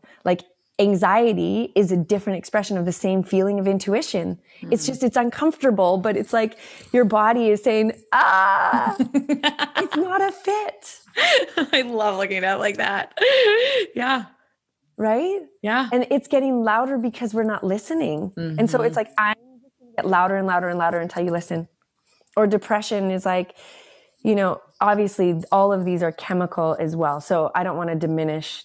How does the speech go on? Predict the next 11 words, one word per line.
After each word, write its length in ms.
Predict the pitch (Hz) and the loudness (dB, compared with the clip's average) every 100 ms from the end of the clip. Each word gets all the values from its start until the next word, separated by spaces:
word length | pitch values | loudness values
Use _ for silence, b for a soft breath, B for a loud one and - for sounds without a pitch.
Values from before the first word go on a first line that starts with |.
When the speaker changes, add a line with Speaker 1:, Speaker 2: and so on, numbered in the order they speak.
| - | -6
Speaker 1:
the 440 | 170 151 143 143 | -4 -2 -4 -4
realness 600 | 143 156 170 156 156 156 - | -2 0 2 0 -2 -6 -6
of 160 | 156 | -6
all 220 | - 160 | -2 0
of 100 | 160 | 0
it, 240 | 156 147 - B B B B B B | -4 -6 -10 B B B B B B
but 120 | 180 196 | -2 2
there 160 | 190 | 4
are 200 | 180 170 | 4 2
opportunities 800 | - 175 175 - 202 190 175 160 | 2 -2 -2 -4 -2 0 0 0
in 120 | 160 | -2